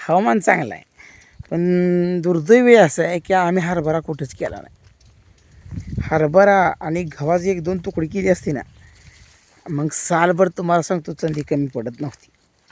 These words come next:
पण ह्या वर्षी काही केलंच नाही. असू द्या, आता पुढच्या वर्षी तर मात्र नक्की करायचं. ह्या वर्षी राहिलं ते राहिलं,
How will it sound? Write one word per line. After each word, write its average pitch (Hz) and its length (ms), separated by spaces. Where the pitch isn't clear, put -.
पण 147 100
ह्या 156 180
वर्षी 160 240
काही 160 160
केलंच 151 420
नाही. 147 140
असू 147 280
द्या, 202 120
आता 151 160
पुढच्या 190 440
वर्षी 226 300
तर 214 80
मात्र 190 280
नक्की 160 340
करायचं. - 360
ह्या 160 140
वर्षी 190 380
राहिलं 170 320
ते 165 140
राहिलं, 143 340